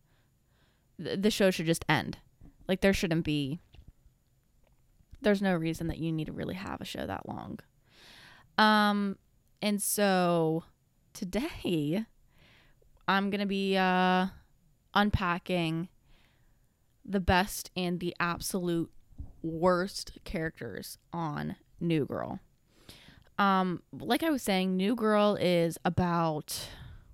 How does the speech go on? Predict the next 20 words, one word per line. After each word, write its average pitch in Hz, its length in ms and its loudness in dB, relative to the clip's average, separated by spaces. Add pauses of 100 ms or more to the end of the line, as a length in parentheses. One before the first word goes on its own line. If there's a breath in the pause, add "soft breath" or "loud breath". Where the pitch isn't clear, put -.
(160)
God, 185 280 -12
I - 40 -8
don't 320 120 0
even 226 100 0
know 170 100 0
what 160 100 -4
it's 175 100 -8
about. 156 260 -6
It's, - 220 -4 (340 loud breath)
the 226 260 6
reason 269 320 0
it 185 140 0
starts, 180 720 0
like, 185 160 -4
the 185 100 -2
show, 180 380 0
the 185 80 0
basis 165 480 -2
of 190 160 0
it 190 200 0